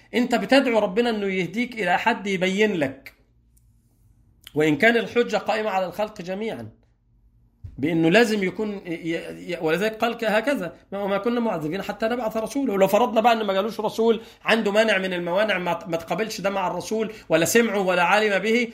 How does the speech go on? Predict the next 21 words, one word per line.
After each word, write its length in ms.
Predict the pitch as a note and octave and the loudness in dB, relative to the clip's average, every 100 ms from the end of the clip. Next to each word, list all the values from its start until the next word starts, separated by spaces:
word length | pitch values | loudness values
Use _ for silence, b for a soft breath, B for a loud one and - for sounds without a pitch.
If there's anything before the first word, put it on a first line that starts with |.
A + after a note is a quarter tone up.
| B | B
خلاص 260 | A#3+ D4 | -2 -2
ده 100 | B3+ | 0
بقى 160 | C4+ B3+ | 2 2
له 120 | C4+ | 2
قصة 300 | C4+ C4 B3 | -2 -4 -4
ثانية، 340 | A3+ B3 A3+ F3+ | -4 -2 -2 -4
ممكن 260 | F#3+ G3 | -6 -8
يمتحن 400 | F#3 E3+ G#3+ F#3+ | -8 -4 -4 -4
يوم 120 | E3+ | -6
القيامة 400 | D#3 D#3 E3 G#3+ | -6 0 4 4
او 120 | G#3 F3+ | 2 2
حاجة، 320 | A3 A#3+ B3 | 0 2 0
"وما 180 | A#3+ A#3+ | 0 0
ربك 280 | G#3+ A#3+ | -2 -4
بظلام 400 | G3+ F3 F#3 F#3+ | -8 -6 -4 -4
للعبيد". 520 | F#3 D#3+ B2+ A2+ A2 - b b b b b b b b b b b b b _ - | -4 -6 -6 -8 -14 -20 b b b b b b b b b b b b b _ 2
طيب 180 | F3+ F#3 | 2 4
وبعد 280 | G#3+ A3+ | 2 2
ما 120 | A3 G3+ | 0 0
عملنا 420 | F#3 G#3 G3+ F3+ | 0 -2 -4 -8
الشيء، 420 | D#3 - E3 D#3+ | -10 -4 -4 -4